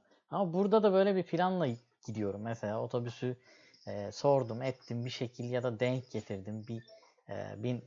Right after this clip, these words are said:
yani gelen otobüs hangisi vesaire. Tam oraya giderken dediğiniz gibi yanında bekleyip seninle daha o ara muhatap olmayan adam bile bir anda koluna yapışıp seni içeriye alıyor. Hatta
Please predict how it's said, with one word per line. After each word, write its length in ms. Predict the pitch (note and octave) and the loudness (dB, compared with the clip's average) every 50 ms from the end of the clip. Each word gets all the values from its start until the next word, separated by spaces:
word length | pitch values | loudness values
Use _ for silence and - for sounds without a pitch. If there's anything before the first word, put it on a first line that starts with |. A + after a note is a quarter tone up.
| _ - | _ -10
yani 240 | A2+ A2 G#2+ G#2+ | -8 -6 -6 -2
gelen 300 | G#2 B2 B2 A#2+ A#2+ A#2 | 0 2 2 2 2 -2
otobüs 320 | A2+ G#2 - A2+ G#2 - - | -2 -4 -6 -8 -8 -6 -8
hangisi 340 | G#2+ G2 G2 - - - A2 | -10 -10 -10 -14 -10 -8 -8
vesaire. 540 | A2 G2+ - - A2+ G2 F#2 G#2 F3 G#3 A3 - _ _ _ _ _ _ _ _ _ _ _ _ _ - | -8 -8 -6 -8 -8 -8 -8 -10 -10 -12 -12 -14 _ _ _ _ _ _ _ _ _ _ _ _ _ 0
Tam 280 | E3+ G3 G3 G3 F3+ | 2 2 2 0 -2
oraya 400 | - F3+ F#3 F#3+ F#3 F3+ F3 F3 | 0 2 4 6 6 6 6 4
giderken 580 | E3+ F3 G3 G3 F3+ E3+ - - F3+ F#3 F3+ E3 | 4 2 2 2 0 0 0 -2 -4 -2 0 2
dediğiniz 420 | E3+ E3 D#3 E3+ F3 F3 E3 D3+ | 2 2 2 2 0 0 -2 -2
gibi 260 | D3+ C3+ B2+ A#2 G#2+ - - - - | -4 -4 -4 -6 -6 -10 -14 -14 -10
yanında 540 | B2 A#2 B2+ C3+ D3+ E3+ F3+ F#3 G#3+ G3+ | -4 -2 0 0 2 2 2 2 2 4
bekleyip 480 | G3 G3 F#3+ - _ - D#3 C#3+ C3 - | 4 2 2 0 _ 0 2 2 2 0
seninle 480 | - - C#3+ D#3 F3 F#3+ F#3+ F#3 D3+ D#3+ | -4 -2 -2 0 0 0 0 0 2 2
daha 200 | D#3+ E3 D#3+ D3 | 2 4 4 4
o 60 | D3+ | 4
ara 180 | E3 F3+ F3 | 4 2 2
muhatap 460 | C#3 C3+ C#3 C#3+ C#3+ - - - E3 F3 | 2 0 0 0 -2 -2 -2 -2 2 4
olmayan 400 | G3 G#3+ A3+ G#3+ G3+ F3+ D#3 C#3+ | 4 4 4 4 4 2 0 0
adam 360 | B2+ B2 D3+ F3 G3+ G3+ F3+ | 0 0 0 0 2 0 0
bile 240 | C3+ A#2 A2+ A2+ C3 | 0 -2 -2 -2 0
bir 80 | D3 | 0
anda 280 | D#3 E3 E3 D3 C#3 C3 | 0 2 2 0 -2 -4
koluna 540 | - - - C#3 C#3 C#3+ C#3+ D3 C#3 - - | -4 -4 -2 -2 0 0 -2 -2 -4 -6 -6
yapışıp 480 | C#3+ C3 B2+ - - D3+ - - G#3 - | -4 -4 -4 -2 -2 -6 -6 -6 -8 -6
seni 320 | - - F#3+ F#3+ G3 F#3+ - _ _ _ _ _ _ _ _ _ | -2 0 2 2 0 -2 -4 _ _ _ _ _ _ _ _ _
içeriye 500 | C3 A#2+ - - D#3+ E3 E3 F3+ F#3 D3+ | -6 -6 2 4 6 6 8 6 6 4
alıyor. 500 | G#2+ G#2+ C3 C#3+ F3 G3 G3+ G3+ G#3 G#3 - _ _ - - _ _ _ | 4 2 0 4 6 6 6 6 4 2 -6 _ _ -20 -20 _ _ _
Hatta 460 | - E3 - - - - A3 G3+ | 2 2 2 2 2 4 6 6